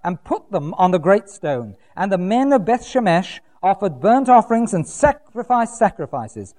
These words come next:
the same day unto the Lord. Now the presence of the ark caused a mini revival. Wonderful. There it is. They were rejoicing. They were praising God. The ark was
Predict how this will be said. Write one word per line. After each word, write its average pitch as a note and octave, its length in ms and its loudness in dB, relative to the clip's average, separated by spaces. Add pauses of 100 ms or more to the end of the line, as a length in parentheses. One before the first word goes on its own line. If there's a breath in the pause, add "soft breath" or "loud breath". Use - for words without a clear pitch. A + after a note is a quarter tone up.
(160)
the D3 100 -6
same B3 380 -2
day D3+ 360 4 (160)
unto G3+ 240 -4
the F#3+ 100 2
Lord. C#3 360 2 (180)
Now B3 180 -2
the A#3 120 -2
presence F#4 420 -4
of C#4+ 120 -4
the C4 120 4
ark F3+ 240 6
caused F#3+ 500 6
a A3+ 80 -8
mini A#3 380 -4
revival. G3+ 640 -2 (400)
Wonderful. F3+ 500 -4 (280)
There D#4 180 2
it D#4 60 -8
is. A#3+ 180 -2 (160 soft breath)
They G4+ 140 -4
were F4+ 120 0
rejoicing. C#4+ 600 0 (160)
They F#4+ 140 -4
were D#4+ 160 2
praising C#4+ 420 -2
God. C#4+ 220 4
The C4+ 100 2
ark E4+ 540 4
was G3 220 2